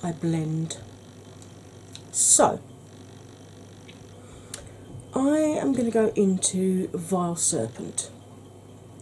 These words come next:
which is that beautiful teal in the palette. Um, I've heard a lot of people say they found it very patchy. So let's find out how patchy it is, 'cause greens and purples,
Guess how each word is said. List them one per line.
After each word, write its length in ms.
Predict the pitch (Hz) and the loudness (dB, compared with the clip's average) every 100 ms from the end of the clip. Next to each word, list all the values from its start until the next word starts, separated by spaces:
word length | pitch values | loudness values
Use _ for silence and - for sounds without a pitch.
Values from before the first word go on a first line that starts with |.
| - - - - - - - | -20 -20 -20 -20 -20 -10 -4
which 300 | - - 190 | -2 0 0
is 160 | 180 | 0
that 280 | 196 - - | 0 0 0
beautiful 540 | 196 202 - 185 190 175 | 4 4 4 0 -2 2
teal 580 | - - 180 151 160 - - - | 2 4 2 0 -4 -8 -14 -12
in 160 | 185 175 | -8 -8
the 60 | |
palette. 640 | 170 - 202 214 - - - - - - - - - - - - - - - | -8 -8 -6 -6 -8 -12 -14 -16 -18 -18 -18 -18 -18 -18 -18 -18 -20 -18 -8
Um, 540 | 170 175 170 160 170 - | -4 -2 -2 -4 -6 -4
I've 200 | 190 - | -4 0
heard 180 | 190 | 4
a 40 | 196 | 8
lot 180 | 226 233 | 10 8
of 100 | - | 6
people 260 | 208 190 | 0 2
say 400 | - - 185 180 | 4 4 4 2
they 220 | 185 185 | 2 0
found 360 | 170 196 175 170 | -2 0 0 0
it 120 | - | -2
very 220 | 185 170 | -2 -2
patchy. 600 | 170 - - - 320 320 - - - - - - - - - - - - | -2 -6 -4 0 0 0 -4 -20 -20 -20 -18 -20 -20 -18 -18 -18 -18 -8
So 640 | - - 240 220 220 214 233 | 0 2 2 2 2 0 -2
let's 320 | 226 254 - | -2 0 0
find 280 | - 226 220 | 0 -2 -2
out 140 | 233 | -2
how 140 | 214 220 | -4 -8
patchy 500 | - - - 220 208 | -6 -8 -4 -2 0
it 80 | - 180 | 0 0
is, 120 | 170 | -2
'cause 180 | - 180 | -4 -4
greens 440 | - 240 240 220 | 2 4 4 2
and 100 | 196 | -2
purples, 640 | 190 185 180 180 175 - | -2 -4 -4 -4 -4 -6